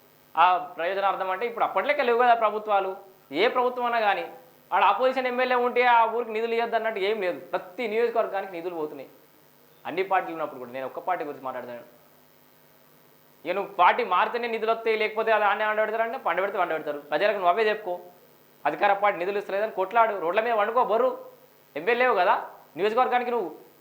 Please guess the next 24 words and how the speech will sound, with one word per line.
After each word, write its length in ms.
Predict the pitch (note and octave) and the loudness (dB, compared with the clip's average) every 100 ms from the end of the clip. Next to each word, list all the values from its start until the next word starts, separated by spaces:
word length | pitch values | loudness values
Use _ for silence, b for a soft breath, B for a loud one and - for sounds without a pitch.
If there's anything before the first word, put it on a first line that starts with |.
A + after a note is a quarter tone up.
| _ - | _ 2
పార్టీ 220 | E3+ A#3 | 2 4
మారుతామని 360 | A#3+ B3 C4 A3 | 0 0 0 0
గెలిపియలే, 560 | A3 B3 C4+ B3+ F3+ | -2 0 2 2 0
ఎమ్మెల్యే 300 | F3 B3 C4 | -2 0 2
కావాలని 320 | B3 A3 C#4+ | 4 4 4
గెలిపించినావు. 380 | C4 A#3 C4 D4+ | 0 -4 -4 -2
నువ్వు 160 | D#4 B3 | 0 0
ఎమ్మెల్యే, 260 | B3+ C4 | 2 0
అందరు 160 | A3 C4 | 0 0
ఎమ్మెల్యేలు 320 | B3+ B3+ B3 | 0 0 -2
ఎట్లా 160 | A#3+ C4 | -2 -2
నువ్వు 240 | F4 D4 | 0 2
గట్ల 140 | C#4+ C4 | 2 0
ఎమ్మెల్యేలు. 640 | A#3 A3+ G3+ G3 - - - _ _ _ _ _ _ _ _ _ _ _ - - | 0 -2 -2 -6 -10 -20 -20 _ _ _ _ _ _ _ _ _ _ _ -20 -10
నీకు 140 | D3+ | -8
నిధులు 320 | C3+ F3 C4+ | -4 2 4
రాకపోతే 360 | B3+ A#3 A#3 C#4+ | 6 2 2 0
నియోజకవర్గ 460 | G#3+ A#3+ B3+ C4 G#3 | 0 -2 -2 -2 0
ప్రజలకు 300 | A#3 C4+ C4 | 2 2 2
చెప్పు, 220 | C4 D#4 | 0 2
ఒక 200 | B3 G#3+ | 0 0
వీడియో 300 | F3+ C4 D4 | -4 2 2
బయట 180 | C4 A#3+ | 2 0
చేయి. 280 | C4 F#3+ | -4 -4